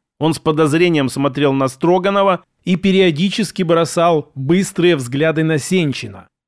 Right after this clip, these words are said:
"Да", — продолжил Арсений, — что он и есть, так сказать, темный душитель. Но дальше взбешенный Руслан стреляет в него и убивает.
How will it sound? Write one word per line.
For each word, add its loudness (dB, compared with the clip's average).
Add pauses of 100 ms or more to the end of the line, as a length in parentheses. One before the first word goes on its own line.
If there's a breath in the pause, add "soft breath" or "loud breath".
(200)
"Да", — 0 (200)
продолжил 2
Арсений, — -4 (380)
что 2
он 4
и 4
есть, 0
так 0
сказать, -2
темный 4
душитель. -2 (240)
Но 0
дальше 2
взбешенный 0
Руслан 2
стреляет 2
в -6
него 2
и 6
убивает. 0